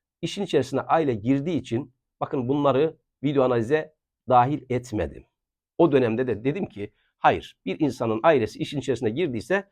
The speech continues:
ben burada analiz yapmam. Çünkü kişi-, kişiselleştirmiş olurum. Fakat, fakat önemli iddialar vardı. İşte ailesini işin içerisine karıştırdığı, burada, e, geleneklere uymadığı, yani gelenekler derken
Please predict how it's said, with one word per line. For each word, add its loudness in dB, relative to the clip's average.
ben 2
burada 0
analiz 2
yapmam. 0
Çünkü -2
kişi-, -10
kişiselleştirmiş 0
olurum. 0
Fakat, 6
fakat -2
önemli 4
iddialar 6
vardı. 0
İşte 0
ailesini 2
işin -6
içerisine -2
karıştırdığı, 0
burada, 4
e, 4
geleneklere 0
uymadığı, 4
yani 0
gelenekler 0
derken -2